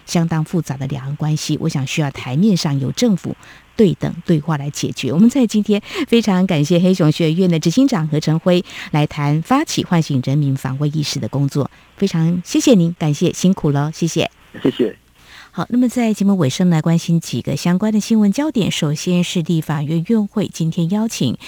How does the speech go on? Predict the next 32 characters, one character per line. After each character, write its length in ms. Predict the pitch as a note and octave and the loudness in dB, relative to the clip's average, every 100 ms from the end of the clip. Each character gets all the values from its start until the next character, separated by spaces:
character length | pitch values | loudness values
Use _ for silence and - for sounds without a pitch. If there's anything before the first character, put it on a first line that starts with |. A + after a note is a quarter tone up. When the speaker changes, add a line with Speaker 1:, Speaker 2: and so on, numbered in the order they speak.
| - - | -18 -8
Speaker 1:
行 260 | - D#3 | -2 0
政 220 | D#3+ F3 | 2 0
院 260 | E3 E3+ D3+ | 2 0 0
长 260 | D3 C#3 C3 | -2 -6 -6
苏 220 | - G#3 | -4 -2
贞 160 | G#3+ | -2
昌 240 | G#3+ A3+ A3+ | 0 2 2
列 220 | C#4 A#3 | 2 0
席 240 | - C#3 | -2 -4
进 260 | C#3 F#3 D3+ | -2 0 -2
行 240 | - C#3 | -2 -4
施 160 | C#3+ F#3+ | -4 -2
政 180 | G3+ F#3+ | -2 0
报 160 | G#3 | -2
告， 280 | F#3 A3 E3 - - - | -2 -2 -4 -8 -8 2
并 200 | A#3+ G3+ | 2 2
被 200 | G#3+ E3 | 0 0
质 180 | E3 | -2
询。 400 | G3 - D#3+ G3+ - - - | 0 2 2 2 0 -10 -8
国 100 | - | 0
民 100 | C4+ | 0
党 220 | D#4 G#3+ F3 | 2 0 0
立 160 | G3+ | 0
委 100 | E3+ | -2
李 140 | D3+ D3 | -2 -2
德 160 | D#3+ | 0
伟 140 | E3+ C#3+ | 0 0
质 180 | D#3 | 0
询 320 | F3 - D3 D3 | -2 0 0 0
义 180 | B3 G#3+ | 0 0
务 200 | G3 E3 | -2 -2
役 300 | E3 E3 | -2 -4